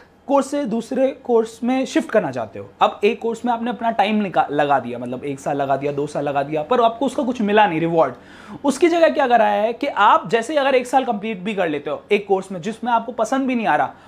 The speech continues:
पर फिर भी आपको उसका डिप्लोमा या फिर उसका सर्टिफिकेट आपको मिल जाएगा। उससे क्या होगा कि कम से कम आप आगे जाके ये बता सकते हो कि मैंने ये दो साल वेस्ट नहीं किए। मैं अपनी डिग्री में उसे बता सकता हूँ कि मैंने दो साल ये पढ़ा, मुझे अच्छा नहीं लगा,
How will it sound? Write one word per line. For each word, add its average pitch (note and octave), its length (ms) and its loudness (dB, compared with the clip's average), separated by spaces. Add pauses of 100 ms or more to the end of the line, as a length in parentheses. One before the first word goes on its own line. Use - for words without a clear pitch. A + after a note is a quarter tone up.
पर C4+ 120 6
फिर C4 220 2
भी B3 160 2
आपको D#4 260 2
उसका C#4+ 180 -4
डिप्लोमा G3 520 0
या E3 160 0
फिर A3 160 -2
उसका A3+ 200 -4
सर्टिफिकेट G#3+ 520 -4
आपको F#3+ 240 2
मिल D3 200 -2
जाएगा। G#2+ 340 -6 (600)
उससे F4+ 220 2
क्या E4+ 120 6
होगा E4 200 6
कि E4 140 2 (100)
कम B3 200 -2
से B3+ 120 -2
कम D#4 180 2
आप C#4+ 200 4
आगे A3+ 240 2
जाके C#4+ 200 -4
ये C4 80 -2
बता A#3+ 200 -2
सकते B3+ 280 -6
हो D4 60 -4
कि C#4 100 -4
मैंने C#4+ 260 -4
ये C#4+ 120 -2
दो C#4+ 120 -2
साल D4+ 240 2
वेस्ट C#4 280 0
नहीं C4 140 0
किए। D#3 240 -6 (240)
मैं C4+ 240 4
अपनी C4 280 -2
डिग्री B3 260 0
में D4 120 0
उसे C#4 180 -2
बता A3 260 2
सकता B3 260 -6
हूँ B3 120 -6
कि B3+ 60 -4
मैंने B3 220 -6
दो A#3 160 -4
साल A#3+ 200 0
ये A#3 80 -2
पढ़ा, C#4 240 0
मुझे F#4 180 -2
अच्छा F4 240 0
नहीं A#3+ 100 0
लगा, A3+ 260 2